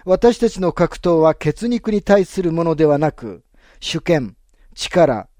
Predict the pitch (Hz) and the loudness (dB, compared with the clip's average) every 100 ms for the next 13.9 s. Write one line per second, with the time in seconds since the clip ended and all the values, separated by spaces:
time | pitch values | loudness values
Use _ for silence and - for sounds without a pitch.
0 | _ _ 180 185 160 196 226 240 233 214 | _ _ -4 -2 -2 2 4 4 2 -2
1 | 180 220 185 165 151 151 - 214 185 156 | 0 0 2 0 0 -4 -2 2 2 0
2 | 120 113 - - - _ _ - 151 156 | -6 -14 -16 -20 -20 _ _ -20 -4 -4
3 | - 170 - 247 226 170 156 156 151 175 | 0 0 2 0 0 0 0 0 0 0
4 | 180 175 170 175 - 123 143 - 233 240 | 2 0 0 -2 -4 -6 -6 -4 -2 0
5 | 220 220 - 170 - 185 185 135 101 76 | 0 -2 0 0 -2 -6 -4 -6 -10 -16
6 | - - _ _ _ _ _ _ _ _ | -20 -20 _ _ _ _ _ _ _ _
7 | _ _ _ _ _ _ _ _ _ _ | _ _ _ _ _ _ _ _ _ _
8 | _ _ _ _ _ _ _ _ _ _ | _ _ _ _ _ _ _ _ _ _
9 | _ _ _ _ _ _ _ _ _ _ | _ _ _ _ _ _ _ _ _ _
10 | _ - - - - 190 202 196 190 170 | _ -20 -20 -20 -12 -4 0 2 0 -2
11 | 170 151 180 226 262 254 190 170 143 185 | -4 -4 -2 -2 0 0 2 2 4 0
12 | - 180 180 180 185 165 156 160 160 - | 0 -2 -2 0 0 0 0 0 0 -2
13 | 147 185 175 117 - - 78 - - | -4 -4 -6 -10 -16 -18 -20 -20 -20